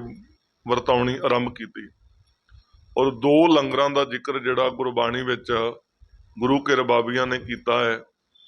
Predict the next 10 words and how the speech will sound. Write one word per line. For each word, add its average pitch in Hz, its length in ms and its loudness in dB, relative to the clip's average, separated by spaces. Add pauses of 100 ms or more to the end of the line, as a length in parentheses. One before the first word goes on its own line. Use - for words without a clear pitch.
(880)
ਗੁਰੂ 147 140 2
ਪਾਤਸ਼ਾਹ 139 500 0
ਮਹਾਰਾਜ 131 480 2
ਸਤਿਗੁਰੂ 131 580 -4
ਜਿਹੜਾ 139 200 2
ਸ਼ਬਦ 127 440 0
ਦਾ 151 140 6
ਲੰਗਰ 131 280 0
ਵਰਤਾਉਂਦੇ 127 760 -2
ਸਨ, 123 300 -2